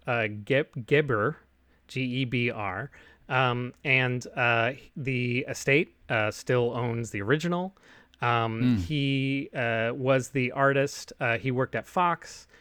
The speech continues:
Speaker 1: and, uh, and, uh, somewhere else, and then he became Universal Television's, uh, head of the art department. And so he's the one that
Speaker 2: Oh,
Speaker 1: painted
Speaker 2: awesome.
Speaker 1: basically every single painting that's in this episode. Um, and, uh, he also, uh, if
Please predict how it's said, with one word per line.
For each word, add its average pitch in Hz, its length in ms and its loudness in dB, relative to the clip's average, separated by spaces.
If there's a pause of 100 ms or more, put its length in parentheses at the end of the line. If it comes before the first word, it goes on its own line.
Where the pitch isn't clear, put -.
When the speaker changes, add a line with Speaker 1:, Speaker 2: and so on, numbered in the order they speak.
(180)
Speaker 1:
and, 117 480 0
uh, 107 420 0
and, 110 320 -2
uh, 104 300 2
somewhere 127 300 2
else, 127 200 2
and 123 80 -2
then 120 100 0
he 113 260 0
became 117 540 -2
Universal 127 560 -2
Television's, 104 800 -4
uh, 101 240 -4
head 120 480 -2
of 98 320 -6
the 98 200 -10
art 101 180 -6
department. - 560 -20 (440)
And 113 120 -6
so 123 140 -2
he's 143 240 2
the 151 60 2
one 135 140 2
that 135 120 -2
Speaker 2:
Oh, - 40 -12
Speaker 1:
painted 123 340 2
Speaker 2:
awesome. 87 520 0
Speaker 1:
basically 143 480 6
every 123 220 6
single 110 280 -2
painting 98 420 -2
that's - 340 -8 (180)
in 98 340 -6 (380)
this 120 220 -2
episode. 135 640 2 (500)
Um, 113 460 2 (140)
and, 120 440 4
uh, 113 260 6
he 127 200 0
also, 117 680 2
uh, 104 340 -6
if - 400 -6